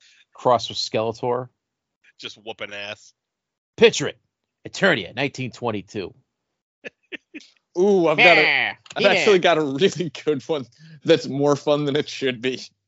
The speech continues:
Speaker 1: What?
Speaker 3: Gargoyles and Jurassic Park.
Speaker 1: Oh.
Speaker 2: Ooh. Oh, that would be interesting.
Speaker 1: I, I
Speaker 3: Imagine
Speaker 1: just
Speaker 3: a,
Speaker 1: want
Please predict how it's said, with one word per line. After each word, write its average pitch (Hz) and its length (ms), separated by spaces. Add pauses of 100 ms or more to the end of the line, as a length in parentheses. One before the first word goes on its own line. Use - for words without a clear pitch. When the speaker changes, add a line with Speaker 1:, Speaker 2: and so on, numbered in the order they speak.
(160)
Speaker 1:
What? 110 220 (760)
Speaker 3:
Gargoyles 151 680
and 113 140
Jurassic 101 600
Park. - 380 (560)
Speaker 1:
Oh. - 320 (260)
Speaker 2:
Ooh. 185 460 (1500)
Oh, 262 160
that 165 160
would 285 100
be 104 160
interesting. 117 560
Speaker 1:
I, 135 60
I 143 40
Speaker 3:
Imagine 156 420
Speaker 1:
just - 20
Speaker 3:
a, 156 60
Speaker 1:
want 123 100